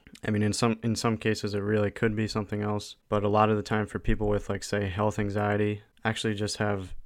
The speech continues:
an anxiety disorder instead of what they think their physical, like, health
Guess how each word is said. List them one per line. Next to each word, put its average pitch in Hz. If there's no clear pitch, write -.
an 107
anxiety 107
disorder 98
instead 104
of 98
what 104
they 104
think 101
their 101
physical, 104
like, 98
health -